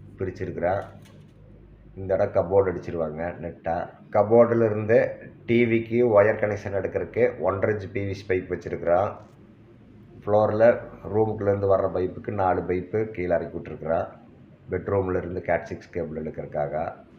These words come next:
இந்த இடம் வந்து ஹெச் டி எம் ஐ cable டி விக்கு எடுக்கிறதுக்காக சென்டர்ல இருந்து ஒன்னே கால் அடி தள்ளி வச்சிருக்கிறா, பாஞ்சு இன்ச்சு தள்ளி.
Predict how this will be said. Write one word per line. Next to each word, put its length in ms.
இந்த 240
இடம் 160
வந்து 560
ஹெச் 300
டி 80
எம் 160
ஐ 180
cable 420
டி 140
விக்கு 220
எடுக்கிறதுக்காக 720
சென்டர்ல 440
இருந்து 380
ஒன்னே 260
கால் 160
அடி 340
தள்ளி 340
வச்சிருக்கிறா, 600
பாஞ்சு 300
இன்ச்சு 220
தள்ளி. 580